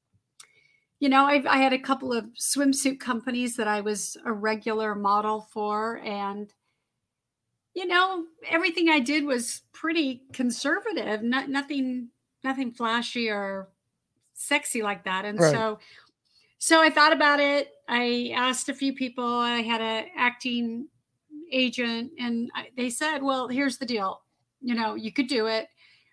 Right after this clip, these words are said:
Speaker 1: But you're definitely not gonna be auditioning for family shows or, 'cause
Speaker 2: Mm.
Speaker 1: back then it was a big deal.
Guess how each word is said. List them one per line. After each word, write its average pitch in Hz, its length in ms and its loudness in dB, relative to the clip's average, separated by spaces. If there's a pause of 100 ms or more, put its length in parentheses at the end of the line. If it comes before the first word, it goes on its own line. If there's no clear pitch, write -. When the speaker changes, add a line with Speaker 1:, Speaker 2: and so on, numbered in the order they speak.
(120)
Speaker 1:
But 233 120 2
you're 220 120 2
definitely 233 600 -2
not 220 300 0
gonna 240 160 -4
be 226 440 -2
auditioning 214 600 -2
for 214 140 -2
family 220 600 -2
shows 208 760 -4
or, 196 640 -2
'cause 147 220 2
Speaker 2:
Mm. 131 100 -6 (180)
Speaker 1:
back 262 220 4
then 277 120 6
it 262 60 4
was 220 120 0
a 220 40 -4
big 185 220 -2
deal. 185 400 -6